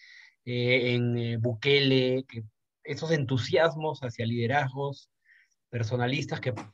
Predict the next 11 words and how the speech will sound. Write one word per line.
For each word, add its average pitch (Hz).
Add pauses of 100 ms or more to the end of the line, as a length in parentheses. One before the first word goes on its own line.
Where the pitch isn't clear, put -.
generalmente 156
van 127
de 135
la 123
mano 127
con 113
caídas 117
democráticas, 107
con -
debilitamientos 110
democráticos. 113